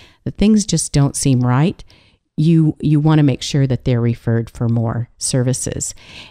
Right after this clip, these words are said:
And then after you call the eight eight eight number, you assess for danger to this particular person, and you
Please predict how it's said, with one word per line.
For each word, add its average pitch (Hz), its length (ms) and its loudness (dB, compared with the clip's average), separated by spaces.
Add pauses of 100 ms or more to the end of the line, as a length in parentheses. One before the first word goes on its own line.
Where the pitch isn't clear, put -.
(120)
And 165 180 4
then 208 300 4
after 165 340 0
you 170 180 0
call 180 300 -2
the 180 180 -2
eight 147 160 2
eight 135 160 0
eight 175 200 0
number, 202 380 0
you 143 260 0
assess 170 560 -2
for - 180 -4
danger 185 800 0 (220)
to 220 160 -2
this 214 240 -2
particular 214 760 -2 (320)
person, 233 680 0 (480)
and 175 560 4
you 160 500 2